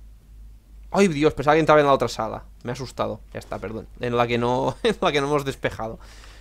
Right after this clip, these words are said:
Discúlpenme ustedes. Vale, a ver, vamos a ir a,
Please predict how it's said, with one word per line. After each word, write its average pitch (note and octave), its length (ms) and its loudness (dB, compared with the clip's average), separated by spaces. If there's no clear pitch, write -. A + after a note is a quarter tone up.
Discúlpenme C#3 520 -4
ustedes. G2+ 500 -10
Vale, D3 180 8
a - 20 8
ver, D#3+ 180 8
vamos E3 220 4
a E3+ 80 6
ir D3+ 100 4
a, C3+ 420 4